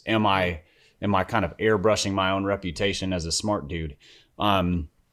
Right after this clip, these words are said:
and I really liked being the smart dude, the, the quick-witted one, the one who could win an argument, kind of all of that. <clears throat> But,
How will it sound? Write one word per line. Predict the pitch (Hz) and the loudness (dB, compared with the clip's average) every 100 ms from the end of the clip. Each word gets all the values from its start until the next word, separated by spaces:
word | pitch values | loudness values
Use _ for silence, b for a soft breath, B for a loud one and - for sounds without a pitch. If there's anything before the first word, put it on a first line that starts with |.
| _ _ _ _ 104 | _ _ _ _ 6
and | 123 | 6
I | |
really | 127 139 | 8 8
liked | 135 117 117 | 8 8 6
being | 117 123 | 2 2
the | 123 | 2
smart | - 113 95 | 2 4 4
dude, | 95 85 76 76 _ | 0 -4 -6 -10 _
the, | 92 101 101 | -4 -2 0
the | 80 | -2
quick-witted | 92 - 123 107 113 117 | -4 0 0 4 4 4
one, | 90 95 87 | 2 0 0
the | |
one | 92 107 | 0 2
who | 110 | 0
could | 98 92 | -2 -2
win | 104 110 | 0 2
an | |
argument, | 101 110 110 98 92 | 4 4 4 -2 -4
kind | - 101 | -4 -4
of | 92 - b b b b b | -4 -6 b b b b b
all | - 98 | 2 4
of | 98 | 4
that. | 90 113 110 - - | 6 8 6 4 -4
<clears throat> | - - - | -4 -4 -10
But, | 107 117 123 - | 0 4 4 2